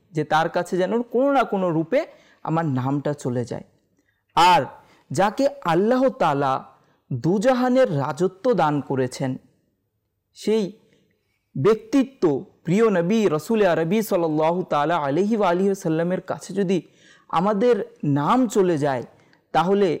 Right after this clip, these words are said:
এটা কতই না সৌভাগ্যের ব্যাপার। এই ফজিলতের দিকে দৃষ্টি রেখে আমাদের অবশ্যই, অবশ্যই দুরূদ শরীফ পাঠ করা জরুরি। প্রিয় ইসলাম ভাইরা,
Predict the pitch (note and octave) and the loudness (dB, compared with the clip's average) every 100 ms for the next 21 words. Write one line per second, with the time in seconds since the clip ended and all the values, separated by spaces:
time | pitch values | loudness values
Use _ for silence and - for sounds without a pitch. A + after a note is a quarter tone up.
0 | - E3+ G#3+ G#3+ - D3 - C4 C4 A3 | -6 -4 -4 -4 -6 -4 0 2 2 0
1 | F3+ E3 D3+ D3 D3+ D3+ C3 B2 C3 A#2+ | 0 -2 -2 -4 -4 -4 -4 -4 -6 -8
2 | - _ _ _ _ _ - G#3 F#3+ E3+ | -12 _ _ _ _ _ 0 2 2 0
3 | E3 G3 F#3+ F#3+ E3 F3 F#3 C#3 C#3+ D3+ | 0 2 0 0 -2 -2 -2 -2 -4 -4
4 | G3+ F3+ D3+ D#3+ C#3 - _ - _ - | -2 -2 -2 -4 -6 -10 _ -20 _ -6
5 | A3 A3+ B3+ - - F#3 B3+ D4 - C4+ | -2 0 -2 -2 0 2 2 0 -2 -2
6 | C4 C4 - D#3+ G3+ - A#3 A#3 D3+ C3+ | 0 0 -2 -2 -4 -4 -2 -2 -2 -2
7 | D3 - D#3+ D#3 - C3 - - C#3+ B2+ | -4 -2 -4 -4 -6 -10 -8 -8 -6 -6
8 | B2 A#2+ G#2+ - _ _ _ _ _ _ | -8 -10 -12 -18 _ _ _ _ _ _
9 | _ _ D3+ C3+ - C3+ B2+ C#3 - | _ _ -8 -6 -4 -4 -4 -4 -6